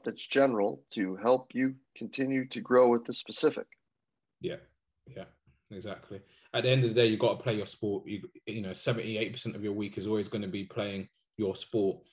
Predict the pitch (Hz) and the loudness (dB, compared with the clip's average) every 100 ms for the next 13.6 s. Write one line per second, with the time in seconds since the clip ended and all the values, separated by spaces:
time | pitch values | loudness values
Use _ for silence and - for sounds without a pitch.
0 | _ _ - 92 87 - 95 - 95 - | _ _ -12 -10 -10 -12 -12 -8 -8 -6
1 | - 98 95 - - 98 104 92 - 101 | -8 -6 -6 -8 -10 -8 -8 -10 -12 -12
2 | 95 95 - - 98 - 80 - 90 92 | -8 -8 -6 -6 -8 -6 -8 -8 -10 -8
3 | 87 95 95 92 90 90 - _ _ _ | -8 -6 -6 -6 -8 -10 -14 _ _ _
4 | - 90 85 85 - 90 85 82 - _ | -12 -10 -8 -10 -12 -12 -12 -12 -18 _
5 | 95 80 - - - - 92 87 104 82 | -18 -18 -14 -4 -4 -4 -10 -4 -4 -6
6 | - _ _ _ - 92 95 101 107 90 | -14 _ _ _ -4 -2 0 2 2 0
7 | - - - - 101 110 - 127 123 139 | -8 -8 -8 -8 -8 -8 -2 2 2 2
8 | 123 113 123 117 - 107 101 - 107 113 | 0 2 2 2 0 -4 -4 -4 0 2
9 | 113 110 104 98 - _ _ - 107 98 | 2 0 -2 -4 -8 _ _ -2 0 2
10 | 117 110 107 104 - - 110 104 104 107 | 2 0 -2 -6 -4 0 0 0 -2 -4
11 | 95 92 104 92 - 98 95 92 104 98 | -4 -2 -4 -4 -6 -6 -6 -4 0 0
12 | 95 - 98 87 - 90 - - 87 82 | -2 -10 -10 -12 -8 -8 -6 -8 -8 -8
13 | - 92 - - 85 85 | -6 -6 -6 -8 -8 -8